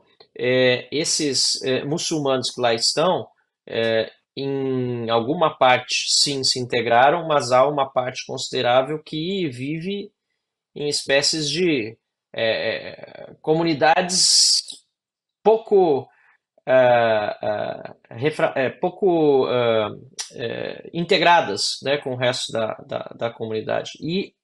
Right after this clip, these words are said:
o resultado estamos vendo agora. Muitas pessoas indo pras ruas na Europa para se manifestar a favor do Hamas, né? É, não só isso, em Berlim,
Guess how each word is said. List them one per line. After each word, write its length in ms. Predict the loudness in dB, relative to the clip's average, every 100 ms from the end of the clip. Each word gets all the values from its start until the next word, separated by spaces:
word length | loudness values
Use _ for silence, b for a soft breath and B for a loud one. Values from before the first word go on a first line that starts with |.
| -8
o 100 | -4
resultado 640 | 0 0 -2 2 4 4
estamos 320 | 0 -8 -6
vendo 180 | -6 -2
agora. 320 | 0 0 -4 -6 b b b
Muitas 220 | -12 -10
pessoas 380 | -6 -4 -2 -2
indo 200 | -4 -6
pras 240 | 2 2 2
ruas 580 | -4 -2 -2 -2 -8 -8
na 140 | -2
Europa 480 | 0 4 2 2 -10 b b b _ 2
para 380 | 4 6 2 -2 _
se 380 | -20 -16 -8 -4
manifestar 540 | -2 -2 0 0 2
a 80 | -2
favor 640 | 0 0 0 4 4 4 0 _ -6
do 100 | -4
Hamas, 460 | -2 -2 -4 -8 -16 B B B _ -8
né? 240 | -4 -4 -6 -20 -6
É, 340 | 0 2 2
não 160 | 0 -2
só 220 | 0 2
isso, 360 | 2 2 0 -2
em 80 |
Berlim, 680 | 0 0 0 -2 0 -2 -4